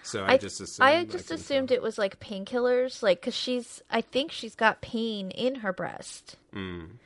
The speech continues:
Speaker 2: 'Cause
Speaker 1: okay.
Speaker 2: we see her sort of, she always kinda hovers her hands over when she's not feeling great.
Speaker 1: Uh-huh.
Speaker 2: Um, she'll, like, kinda flutter her hands over her chest a little bit. And
Speaker 1: Yeah.
Speaker 2: so I just always assumed it was just, like, a run-of-the-mill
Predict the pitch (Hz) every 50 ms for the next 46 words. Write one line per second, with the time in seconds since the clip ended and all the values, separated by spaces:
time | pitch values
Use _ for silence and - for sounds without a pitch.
0 | - - 95 87 - 220 240 247 240 - - - 311 339 359 330 302 269 - -
1 | - 226 220 202 202 190 190 - _ _ - - - 226 226 233 247 254 254 -
2 | 262 226 202 180 - - 208 196 208 208 196 - 175 165 - 196 185 180 185 185
3 | 190 190 190 - - 190 196 - - 190 190 185 - - 190 175 - 175 170 175
4 | 175 170 - - _ _ _ _ _ _ _ _ _ _ _ _ _ _ _ _
5 | _ _ _ _ _ _ _ _ _ - - - - 214 196 196 202 214 214 220
6 | 220 226 226 226 240 247 - - - - - _ _ - - - - 80 - 85
7 | - _ _ _ _ _ _ - 196 185 185 175 185 - - 214 196 175 - -
8 | 202 190 185 - - - - - _ - - 202 196 202 196 202 185 185 185 185
9 | 190 196 190 185 - 185 180 180 180 180 175 - - 196 214 233 - - - 269
10 | 277 277 277 277 285 277 294 285 269 - - - - 214 208 196 190 190 185 175
11 | 165 165 170 - - 214 196 - - 214 226 247 277 285 311 - 254 220 196 196
12 | 196 - 196 - - - 185 180 175 180 175 175 180 - 190 180 - - 170 170
13 | 170 170 165 170 - _ _ _ _ _ _ - - - _ 196 196 196 202 202
14 | 190 180 185 180 185 175 170